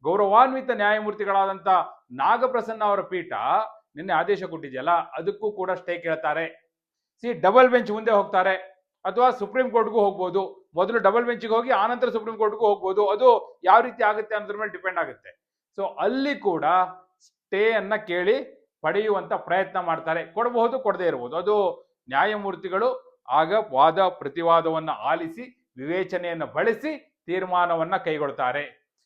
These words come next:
ಸಿ, ಇಷ್ಟೆಲ್ಲ ಆಗ್ತಾ ಇದೆಯಲ್ಲ, ಹಂಗಾದ್ರೆ ಸಿದ್ದರಾಮಯ್ಯನವರು ರಾಜೀನಾಮೆ ಕೊಡ್ತಾರಾ? ಇದು ಬಹಳ ಮುಖ್ಯವಾದ ಪ್ರಶ್ನೆ.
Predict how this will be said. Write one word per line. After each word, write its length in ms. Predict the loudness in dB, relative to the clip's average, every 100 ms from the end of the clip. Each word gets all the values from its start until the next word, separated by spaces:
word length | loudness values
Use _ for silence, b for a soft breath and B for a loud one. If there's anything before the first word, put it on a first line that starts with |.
| _
ಸಿ, 100 | -8
ಇಷ್ಟೆಲ್ಲ 520 | -6 -2 0 2 8
ಆಗ್ತಾ 260 | 8 8 2
ಇದೆಯಲ್ಲ, 280 | 2 2 4 2 0 -16 _ -10
ಹಂಗಾದ್ರೆ 400 | -2 -2 -2 -6
ಸಿದ್ದರಾಮಯ್ಯನವರು 960 | -8 -2 0 0 -4 -4 -6 -8 _ -14
ರಾಜೀನಾಮೆ 800 | -2 2 2 0 -4 -2 -2 -6
ಕೊಡ್ತಾರಾ? 800 | -8 -10 -8 -8 -10 -14 -18 _ _ _ _ _ -8
ಇದು 180 | -6
ಬಹಳ 440 | -4 -2 6 8 8
ಮುಖ್ಯವಾದ 480 | 6 -2 -6 -6 -8
ಪ್ರಶ್ನೆ. 380 | -14 -20 _